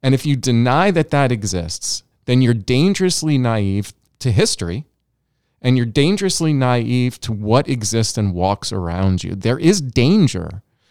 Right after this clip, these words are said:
You know, I, I hate using the word evil because it actually, you know, puts you into conversations about religion, and that divides people. But the, the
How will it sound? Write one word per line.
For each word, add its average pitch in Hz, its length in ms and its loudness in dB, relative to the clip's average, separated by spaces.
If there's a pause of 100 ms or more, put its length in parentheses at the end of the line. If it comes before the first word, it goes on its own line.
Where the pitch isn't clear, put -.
(120)
You 123 60 -6
know, 120 80 4
I, 123 160 0
I 120 60 -4
hate 160 300 -4
using 139 300 0
the 117 100 2
word 104 300 0
evil 143 440 -2
because 110 360 -6
it 107 180 -8
actually, 110 480 -4 (140)
you 107 80 -4
know, 101 100 -2
puts - 340 -2
you 117 80 2
into 110 160 0
conversations 107 800 -4
about 95 420 -4
religion, 117 460 0
and 104 100 2
that 185 160 0
divides 87 460 -2
people. - 480 -10 (500)
But 117 240 0 (360)
the, 139 220 -4
the 127 320 -2